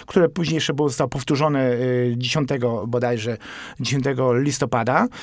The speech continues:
e, dla reszty dys-, reszty tych dyskretów, okręgów, dystryktów, okręgów, gdzie już jest wyraźnie expressis verbis, w jaki sposób mają Niemcy postępować. Już bez żadnego, ja,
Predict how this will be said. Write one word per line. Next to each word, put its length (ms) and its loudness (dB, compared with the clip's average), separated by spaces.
e, 380 0
dla 260 4
reszty 280 0
dys-, 600 0
reszty 220 -2
tych 280 0
dyskretów, 480 0
okręgów, 380 -2
dystryktów, 440 0
okręgów, 420 0
gdzie 280 0
już 260 -2
jest 140 -4
wyraźnie 520 2
expressis 500 -4
verbis, 420 -2
w 40 -10
jaki 220 -4
sposób 300 -4
mają 160 0
Niemcy 260 -4
postępować. 640 -4
Już 200 0
bez 320 -2
żadnego, 600 2
ja, 120 0